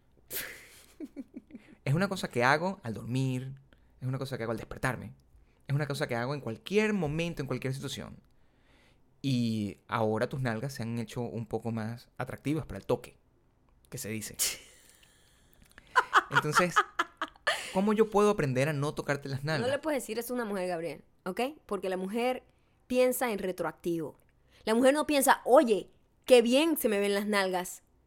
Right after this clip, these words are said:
Speaker 2: sino, "Ah, ¿quieres decir que en todo este tiempo tú no me habías visto mis
Speaker 1: Para
Speaker 2: nalgas
Speaker 1: nada.
Speaker 2: bien?".
Speaker 1: No he dicho eso.
Speaker 2: Gabriel, siempre hay un lado negativo a cualquier halago. No halagues a una mujer si no puedes, no puedes aguantar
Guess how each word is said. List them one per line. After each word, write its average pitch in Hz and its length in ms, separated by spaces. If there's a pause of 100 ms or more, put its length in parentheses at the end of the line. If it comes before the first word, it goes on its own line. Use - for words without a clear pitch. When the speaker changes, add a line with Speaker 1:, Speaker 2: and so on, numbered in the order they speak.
(260)
Speaker 2:
sino, 233 420
"Ah, 381 340
¿quieres 294 220
decir 247 340
que 311 220
en 220 240
todo 277 200
este 302 280 (120)
tiempo 285 600
tú 277 160
no 277 160
me 277 80
habías 262 260
visto 269 260
mis 233 160
Speaker 1:
Para 240 120
Speaker 2:
nalgas 262 300
Speaker 1:
nada. 349 140
Speaker 2:
bien?". 190 140 (120)
Speaker 1:
No 123 80
he - 20
dicho 107 200
eso. 113 300
Speaker 2:
Gabriel, 311 360 (400)
siempre 320 400 (160)
hay 254 200
un 285 60
lado 277 200
negativo 277 540
a 220 120
cualquier 240 360
halago. 185 500
No 311 160
halagues 392 340
a 349 60
una 349 100
mujer 277 220
si 311 100
no 302 200
puedes, 285 340 (640)
no 254 260
puedes 277 440 (160)
aguantar 233 600